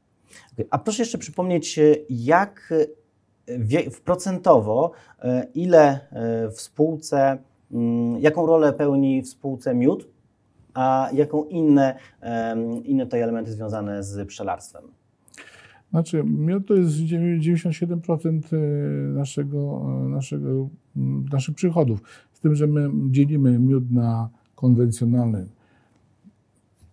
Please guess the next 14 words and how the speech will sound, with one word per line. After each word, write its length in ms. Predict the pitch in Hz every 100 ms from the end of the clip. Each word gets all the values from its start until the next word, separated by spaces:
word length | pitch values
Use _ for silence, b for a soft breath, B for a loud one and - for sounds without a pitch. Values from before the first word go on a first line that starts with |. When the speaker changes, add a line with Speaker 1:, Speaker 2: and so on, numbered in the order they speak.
| _
Speaker 2:
czyli 240 | 107 98
wielokwiat, 720 | 113 120 135 - 120 110 101
odmianowy, 560 | 107 113 117 127 123 104
czyli 240 | 98 98
tam 180 | - 98
a-, 440 | 101 104 104 98 107
akacja, 460 | 104 113 107 101
lipa 240 | 104 107 107
i 40 |
tak 160 | 107 104
dalej, 340 | 113 160 220 - 175 - _ _
plus, 420 | - 151 156 - 143
e, 300 | 135 135 135 b b b -
drugą, 580 | 123 139 131 123 117